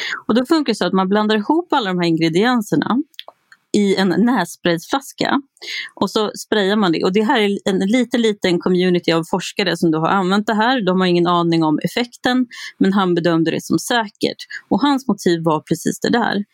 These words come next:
Min, jag menar, han menade då att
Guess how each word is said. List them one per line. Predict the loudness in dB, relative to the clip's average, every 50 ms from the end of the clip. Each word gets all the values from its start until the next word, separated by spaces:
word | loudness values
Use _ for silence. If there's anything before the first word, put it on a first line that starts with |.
| _ -20 _ -2
Min, | 0 2 2 4 2 2 2 0 -2 -4 -8 _ _ _ _ _ -20 -18 _ -8 -6 -2
jag | 0 2 2 2 2 2 2
menar, | 0 2 2 0 0 0 -2 -4
han | -4 -2 0 0
menade | 2 2 2 0 0 -2
då | -2 -2 -4 -4 -8 -16 -8 -4
att | -4 -4